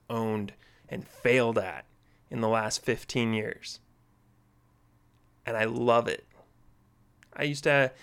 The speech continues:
you know, in high school, I had a record label where I promoted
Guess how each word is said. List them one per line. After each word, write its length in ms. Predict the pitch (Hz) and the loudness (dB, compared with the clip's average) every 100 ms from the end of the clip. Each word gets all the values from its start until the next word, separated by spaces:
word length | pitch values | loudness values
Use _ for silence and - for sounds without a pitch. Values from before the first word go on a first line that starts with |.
| - - | -18 -2
you 80 | |
know, 80 | 139 | 2
in 80 | 123 | 2
high 160 | 139 139 | 4 2
school, 220 | - 131 | 4 4
I 80 | 127 | 6
had 160 | 131 | 4
a 20 | |
record 460 | 113 - 135 - 101 | 2 0 0 0 0
label 400 | 107 101 98 - - - - _ - | 0 0 -2 -4 -6 -16 -20 _ -2
where 120 | 135 | 2
I 80 | 123 | 2
promoted 640 | - 139 127 135 135 | 2 2 4 6 4